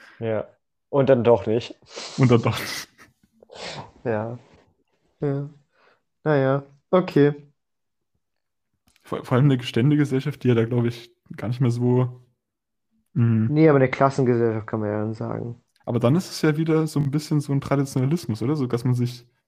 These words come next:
Speaker 2: zurückbesinnt an die schöne alte Zeit, wo es noch diese bürgerlichen und so gab.
Speaker 1: Ja, aber man muss sagen, auf der, äh, im ländlichen Raum Ende des neunzehnten Jahrhunderts hat sich noch nicht so viel getan.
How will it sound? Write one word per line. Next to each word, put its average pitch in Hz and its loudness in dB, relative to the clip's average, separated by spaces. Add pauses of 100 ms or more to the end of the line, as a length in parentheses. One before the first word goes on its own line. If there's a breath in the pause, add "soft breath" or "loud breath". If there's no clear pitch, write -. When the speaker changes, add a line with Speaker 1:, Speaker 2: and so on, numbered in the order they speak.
Speaker 2:
zurückbesinnt 151 2
an 131 0
die 120 4
schöne 139 4
alte 123 -2
Zeit, 131 0
wo 123 -2
es 120 -6
noch 123 -4
diese 117 -2 (340)
bürgerlichen 123 4 (360)
und 107 0
so 104 -4
gab. 113 -10 (640)
Speaker 1:
Ja, 139 6
aber 151 4
man 147 2
muss 156 -2
sagen, 151 2
auf 147 -2
der, 139 2 (120)
äh, 135 -2 (760)
im 135 0
ländlichen 143 2
Raum 139 2 (420)
Ende 147 0
des 139 0
neunzehnten 139 0
Jahrhunderts 135 -2 (520 soft breath)
hat 143 2
sich 143 -4
noch 143 4
nicht 143 0
so 143 4
viel 147 2
getan. 131 0